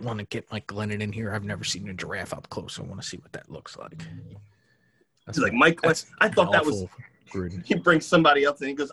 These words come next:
Speaker 2: "I thought you were somebody else."
Speaker 1: <laughs> That's Mike Glennon. <laughs> Uh, but on, on to the Falcons. Uh, not really much to talk about here. They were absolutely,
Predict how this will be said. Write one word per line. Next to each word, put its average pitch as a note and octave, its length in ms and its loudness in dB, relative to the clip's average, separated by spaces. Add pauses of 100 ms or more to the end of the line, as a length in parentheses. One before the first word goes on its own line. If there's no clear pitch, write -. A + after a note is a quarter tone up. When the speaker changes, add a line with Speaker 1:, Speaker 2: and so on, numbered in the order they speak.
Speaker 2:
"I G#3 100 4
thought F3+ 260 2
you F3 80 -2
were D3 80 -2
somebody C#3+ 500 -2
else." - 400 -6 (100)
Speaker 1:
<laughs> - 120 -20
That's C#3+ 1400 0
Mike G3 200 0
Glennon. F#3 360 0 (220)
<laughs> E3 80 2 (1200)
Uh, A#2 320 4
but C3+ 240 6
on, D#3 380 6
on F3 180 6
to F#3+ 100 4
the C#3+ 80 2
Falcons. C#3+ 640 4
Uh, B2 160 2
not C#3+ 220 4
really D#3 180 10
much C3+ 200 6
to B2+ 60 -2
talk B2+ 280 4
about A#2 180 4
here. A#2 240 4
They B2 240 6
were A#2+ 260 0
absolutely, A2+ 920 0